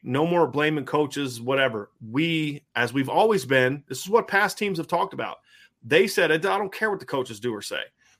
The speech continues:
We're, we're in charge of this thing." And that's why they were able to overachieve beyond what their coaching provided. This team's not doing that. It's partly coaching, but I need to see the leaders step up and do this. And that's what I'm saying. Like,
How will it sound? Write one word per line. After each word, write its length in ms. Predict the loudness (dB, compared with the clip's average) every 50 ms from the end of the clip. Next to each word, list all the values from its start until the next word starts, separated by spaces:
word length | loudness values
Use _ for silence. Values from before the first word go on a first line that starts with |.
| _ _ -16
We're, 440 | -8 0 4 4 6 6 4 2 -2 -4
we're 280 | 0 2 2 4 4
in 80 | 2 0
charge 340 | 0 0 0 0 0 -2 -8
of 60 | -12
this 160 | -12 -12 -12
thing." 220 | -14 -14 -16 -16 -18 _ _ _ _ _ _ _ _ _ _ _ _ _ -4
And 580 | -2 0 2 2 2 2 0 -2 -4 -8 -10 -12 _ _ _ _ _ _ -20 -20 _ _ _ _ _ _ _
that's 200 | -6 -6 -6 -4
why 100 | -2 0
they 100 | 2 2
were 140 | 2 2 2
able 180 | 2 0 2 0
to 120 | 0 -2
overachieve 720 | -2 -2 -4 -4 -2 -4 -6 -6 -4 -4 -4 -2 -4 -6 -6
beyond 380 | -4 -2 -2 0 0 -2 -2
what 180 | -2 -4 -4 -4
their 120 | -6 -4
coaching 420 | -2 0 0 0 -2 -2 -6 -8 -6
provided. 520 | -6 -2 -2 0 0 -2 -2 -4 -8 -12 _ _ _ _ _ _ _ _ _
This 240 | -2 -2 0 0 0
team's 320 | 0 -2 -2 -2 -2 0
not 240 | 0 0 0 0 0
doing 280 | 2 2 2 2 0 -2
that. 240 | -8 -10 -12 -14 -16 _
It's 140 | -14 -14 -10
partly 360 | -2 2 2 2 2 0 -4
coaching, 440 | -2 2 2 2 2 2 0 -2 0
but 260 | 2 4 4 2 0 _ _ _ _ _ _ _ _ -2
I 100 | -2 0
need 160 | 0 2 0
to 60 | 0
see 200 | 0 0 -2 -2
the 120 | 0 0
leaders 400 | 2 2 2 2 2 2 2 0
step 260 | -2 -2 -2 0 2 0
up 180 | 0 0 -2
and 100 | -6 -6
do 120 | -6 -6 -4
this. 240 | -4 -6 -6 -6
And 80 | -6 -4
that's 180 | -4 -4 -4 -2
what 100 | -2 0
I'm 140 | 0 -2
saying. 300 | -2 -2 -2 -2 -2 0
Like, 220 | 0 -2 -2 -4